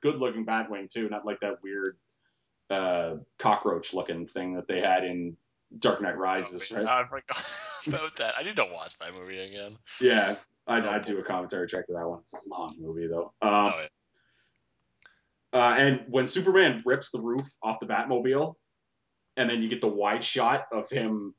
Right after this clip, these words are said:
Speaker 1: standing there, and then Batman stands up out of the, uh, out of the Batmobile, and they're, the two of them are just standing there with the smoke. When that happened, I was like, when I saw that, I was like, "Okay,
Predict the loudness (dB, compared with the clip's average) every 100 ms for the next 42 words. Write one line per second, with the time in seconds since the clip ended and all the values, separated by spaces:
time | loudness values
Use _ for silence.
0 | _ -12 -2 0 2 2 2 2 0 0
1 | 0 0 0 0 -2 0 2 2 2 0
2 | 0 0 2 2 0 -2 -2 0 0 2
3 | 0 -4 _ _ _ _ _ _ _ _
4 | _ _ _ _ _ _ 2 4 4 2
5 | 2 4 4 6 6 6 4 0 -4 -12
6 | -4 0 2 0 -4 -6 -4 -2 -2 -2
7 | -2 -4 -6 0 2 4 4 4 4 4
8 | 2 0 -2 2 2 2 0 -6 -6 -4
9 | -2 0 0 0 2 2 2 0 0 -4
10 | 0 0 0 0 -2 -2